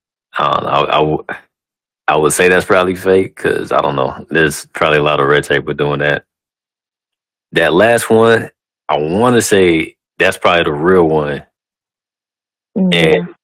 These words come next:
Speaker 1: and, and the point that Dux brought up is that maybe they, they fulfill, like, we don't know. It might have been a two album, you know, deal that they had, and they probably fulfilled that quick, and they were just making music 'cause they like making music,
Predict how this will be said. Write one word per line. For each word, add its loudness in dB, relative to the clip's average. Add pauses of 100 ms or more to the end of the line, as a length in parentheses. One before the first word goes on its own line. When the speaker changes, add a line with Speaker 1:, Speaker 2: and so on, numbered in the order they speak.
Speaker 1:
and, -2
and 0
the 0
point 0
that 2
Dux 0
brought 2
up 0
is -6
that 0
maybe 0
they, 0
they -4
fulfill, 0 (340)
like, -2
we 4
don't 4
know. 4
It 0
might 2
have 0
been 2
a 0
two 0
album, 0 (840)
you -4
know, 2
deal 2
that 2
they 4
had, 2
and 0
they 2
probably 2
fulfilled 0
that 2
quick, 2
and 0
they 2
were 2
just -2
making 0
music 0
'cause -20
they 0
like -2
making -4
music, 0